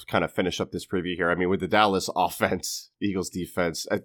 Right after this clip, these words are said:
Dallas offense, man, I could cite a bunch of rankings and, and, and whatnot like I did for the defense, but none of it matters because none of it applies.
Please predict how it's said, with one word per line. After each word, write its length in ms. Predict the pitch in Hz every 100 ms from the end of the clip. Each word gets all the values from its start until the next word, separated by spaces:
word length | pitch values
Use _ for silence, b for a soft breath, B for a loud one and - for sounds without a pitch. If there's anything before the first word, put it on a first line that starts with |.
| -
Dallas 280 | 196 139 98
offense, 320 | 196 87 80
man, 120 | 95 92
I 80 | 143
could 180 | 101
cite 180 | - 101
a 40 | 95
bunch 220 | 101 98
of 80 | 78
rankings 440 | 92 92 90 85
and, 140 | 87 80
and, 160 | 82 -
and 160 | 87 85
whatnot 340 | 95 90 -
like 160 | 85 87
I 60 |
did 160 | 82 87
for 80 | 82
the 80 |
defense, 420 | 67 87 - 87 -
but 140 | 78
none 160 | 98 107
of 60 |
it 120 | 90
matters 320 | 76 80 90 -
because 220 | 82 76
none 180 | 80 80
of 60 |
it 80 | 76
applies. 480 | 76 78 73 87